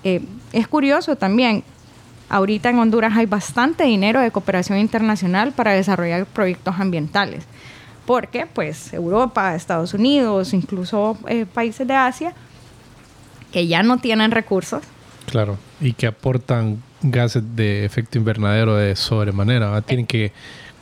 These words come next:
Speaker 1: Tienen que
Speaker 2: compensar.
Speaker 1: compensarlo. Entonces, muchos de estos países, muchos de estos lugares están poniendo los ojos en países que todavía tienen recursos naturales como Honduras.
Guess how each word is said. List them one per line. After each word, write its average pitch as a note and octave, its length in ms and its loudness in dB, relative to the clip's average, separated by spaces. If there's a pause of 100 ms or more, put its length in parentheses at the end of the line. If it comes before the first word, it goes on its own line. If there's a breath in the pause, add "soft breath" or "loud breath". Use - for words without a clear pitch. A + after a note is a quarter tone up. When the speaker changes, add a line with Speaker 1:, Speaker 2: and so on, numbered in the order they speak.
Speaker 1:
Tienen C3 320 2
que - 80 0
Speaker 2:
compensar. B2 120 2
Speaker 1:
compensarlo. A#3 840 -2 (120)
Entonces, C#4 840 -4
muchos C#4+ 720 0
de F4 260 -6
estos E4 360 -8
países, D#4 520 -6
muchos A3 400 -4
de C4+ 220 -6
estos C4+ 240 -8
lugares C4+ 560 -2
están G#3+ 320 -6
poniendo A3+ 420 -4
los A#3 200 -6
ojos A3+ 320 -2
en G#3+ 100 0
países G3+ 420 -4
que A#3 120 -8
todavía A3 500 -2
tienen G#3+ 320 -4
recursos G#3 400 -6
naturales F3+ 500 -6
como F3 200 -4
Honduras. D#3 420 -8